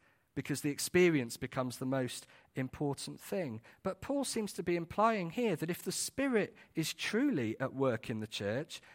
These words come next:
the outcome is wisdom and understanding. The fruit will be lives lived worthy of the Lord.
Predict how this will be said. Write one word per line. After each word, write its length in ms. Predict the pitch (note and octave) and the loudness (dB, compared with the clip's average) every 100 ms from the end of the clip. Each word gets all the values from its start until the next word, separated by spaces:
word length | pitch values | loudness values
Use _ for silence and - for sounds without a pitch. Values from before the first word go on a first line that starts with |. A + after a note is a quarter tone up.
| - | -4
the 140 | D#3 D#3+ | 2 4
outcome 640 | A3 A#3 - A2 A#2 C#3 - _ | 4 2 -2 -2 0 -4 -8 _
is 220 | C#3 B2+ | -4 -2
wisdom 600 | D3 F3 - - G#2+ B2 - - _ | 2 2 2 -2 -2 -4 -8 -18 _
and 440 | C#3 C3 B2+ A#2+ - _ _ | 0 0 -2 -8 -12 _ _
understanding. 840 | B2+ B2 A#2+ - C#3+ C#3+ B2+ G#2 C#3+ _ _ _ _ _ _ _ _ _ _ - | -4 -4 -6 -4 -2 -2 -6 -8 -12 _ _ _ _ _ _ _ _ _ _ -6
The 80 | |
fruit 440 | - - F#3+ F#3+ C#3 | -4 4 6 6 4
will 120 | C3+ | 0
be 140 | C3+ | 2
lives 460 | C3 D3+ D3+ D3 - | 4 4 4 0 -2
lived 440 | C#3+ C3+ G#2+ - - - _ | 0 0 -4 -8 -20 -20 _
worthy 420 | C3 C#3 B2+ B2+ | 0 2 0 -2
of 120 | A#2 B2 | -2 -2
the 80 | |
Lord. 440 | B2 C3 A2 A2 | 0 0 0 -4